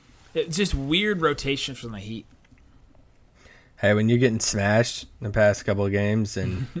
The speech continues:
Speaker 1: <laughs>
Speaker 2: you're on the brinks, you're on the ropes, um, you're pretty much like Connor, just kinda, like, stumbling around with Floyd in front of you. Uh, you put in Mike Miller and you put in Juwan Howard.
Speaker 1: You got, you gotta try something.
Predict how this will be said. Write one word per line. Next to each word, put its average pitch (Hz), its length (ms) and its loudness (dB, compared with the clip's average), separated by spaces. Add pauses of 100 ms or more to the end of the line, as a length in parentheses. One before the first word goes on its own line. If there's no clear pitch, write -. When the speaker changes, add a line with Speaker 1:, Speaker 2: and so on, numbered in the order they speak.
(300)
Speaker 1:
<laughs> - 320 -20
Speaker 2:
you're 107 220 2
on 104 100 2
the 101 60 0
brinks, 101 440 0
you're 107 120 4
on 104 80 4
the 98 100 0
ropes, 101 520 0 (560)
um, 90 400 -8 (220)
you're 107 120 -2
pretty 107 200 0
much 101 220 0
like 98 220 0
Connor, 101 540 0
just 98 220 -8
kinda, 95 280 -2
like, 90 300 -4 (880)
stumbling 101 540 -2
around 95 340 -2
with 92 100 -4
Floyd 98 360 -2
in 98 120 -4
front 101 200 -2
of 98 120 -2
you. 101 140 -4 (600)
Uh, 90 380 -2
you 101 120 -2
put 110 180 4
in 98 160 2
Mike 92 220 -2
Miller 95 340 -2
and 92 100 -6
you 92 60 -6
put 101 160 0
in 92 120 -4
Juwan 90 280 -4
Howard. 90 360 -4 (880)
Speaker 1:
You 131 60 -10
got, 143 220 -2
you 147 140 -2
gotta 160 120 -2
try 156 220 -2
something. 101 480 -10